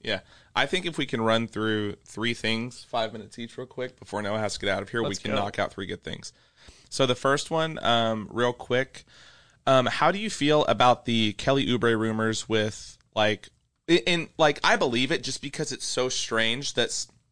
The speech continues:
Speaker 1: certain Spurs are eager to bring in Kelly Oubre. We see, like, DeJounte and a few players dap up Kelly Oubre. They seem to be, get along pretty well between games, this and that. And I know, like,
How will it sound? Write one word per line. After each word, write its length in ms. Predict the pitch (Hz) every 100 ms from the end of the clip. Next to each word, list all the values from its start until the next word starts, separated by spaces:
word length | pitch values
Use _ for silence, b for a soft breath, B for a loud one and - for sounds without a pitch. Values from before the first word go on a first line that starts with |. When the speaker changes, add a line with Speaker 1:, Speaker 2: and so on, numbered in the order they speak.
| _
Speaker 1:
certain 380 | - - 143 135
Spurs 420 | - 117 120 120
are 80 | 117 -
eager 320 | 117 113 117
to 100 | -
bring 240 | 95 113
in 140 | 110 107
Kelly 260 | 117 110
Oubre. 440 | - 110 113 117 123 B B B
We 120 | 131
see, 180 | 131 156
like, 160 | 147 -
DeJounte 480 | 117 117 113 117 117
and 80 |
a 40 | 110
few 140 | 117
players 320 | - 107 107
dap 320 | 98 104 104 107
up 140 | 101
Kelly 220 | - 110
Oubre. 280 | 110 104 113
They 80 | 104
seem 220 | - 110
to 60 | 98
be, 160 | 104 - _ _ _ _
get 100 | 131
along 260 | 120 113 113
pretty 180 | - 117
well 200 | 113 131
between 420 | - - 123 120
games, 420 | 135 139 135 123
this 180 | 120 -
and 80 | 113
that. 220 | 123 - b b b b b b _
And 260 | - 131 117 -
I 100 | 139
know, 260 | 147 160
like, 460 | 156 131 127 - -